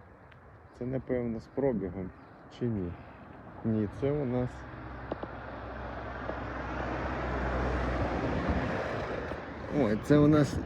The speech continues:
вона запечатана, ось так вона приходить. Вся заклеєна. Ну, непогано. Made in Slovakia.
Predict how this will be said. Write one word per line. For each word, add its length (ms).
вона 260
запечатана, 720
ось 320
так 200
вона 200
приходить. 640
Вся 260
заклеєна. 920
Ну, 100
непогано. 800
Made 280
in 280
Slovakia. 680